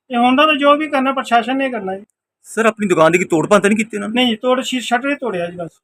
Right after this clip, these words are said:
Speaker 2: ਸ਼ਟਰ ਪੱਟਿਆ ਜਾਂ ਜੇ ਲੋਕ ਤੋੜੇ?
Speaker 1: ਸ਼ਟਰ ਪੱਟਿਆ ਵੀ ਹੈ, ਜਿੱਦਾਂ ਥੱਲੇ ਸੈਂਟਰਲ ਲੋਕ ਜਿਹੜਾ ਸੀਗਾ ਉਹਨੂੰ ਪੱਟਿਆ ਹੈਗਾ ਜੀ।
Speaker 2: ਓਕੇ।
Speaker 1: ਸਾਈਡ ਵਾਲੇ ਜਿਹੜੇ ਲੋਕ ਜਿਹੜੇ ਨੇ ਉਹ ਭੰਨੇ।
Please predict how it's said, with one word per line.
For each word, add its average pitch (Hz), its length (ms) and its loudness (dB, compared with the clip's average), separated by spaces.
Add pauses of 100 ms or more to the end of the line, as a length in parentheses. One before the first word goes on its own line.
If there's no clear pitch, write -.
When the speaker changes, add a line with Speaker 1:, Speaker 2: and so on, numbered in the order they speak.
(220)
Speaker 2:
ਸ਼ਟਰ 156 180 -2
ਪੱਟਿਆ 190 320 -4
ਜਾਂ 226 100 2
ਜੇ 202 80 0
ਲੋਕ 165 260 4
ਤੋੜੇ? 143 160 -4 (400)
Speaker 1:
ਸ਼ਟਰ 233 280 -4
ਪੱਟਿਆ 240 340 0
ਵੀ 285 120 -2
ਹੈ, 277 60 -2
ਜਿੱਦਾਂ 254 260 -6
ਥੱਲੇ 233 240 -4
ਸੈਂਟਰਲ 233 300 -4
ਲੋਕ 240 320 -2
ਜਿਹੜਾ 240 220 0
ਸੀਗਾ 240 220 -2
ਉਹਨੂੰ 254 180 0
ਪੱਟਿਆ 220 320 0
ਹੈਗਾ 247 200 0
ਜੀ। 240 200 -12 (220)
Speaker 2:
ਓਕੇ। - 220 -12 (120)
Speaker 1:
ਸਾਈਡ 214 220 0
ਵਾਲੇ 226 220 4
ਜਿਹੜੇ 226 180 -2
ਲੋਕ 196 280 -2
ਜਿਹੜੇ 190 260 -6
ਨੇ 196 100 -8
ਉਹ 196 40 -8
ਭੰਨੇ। 160 320 -14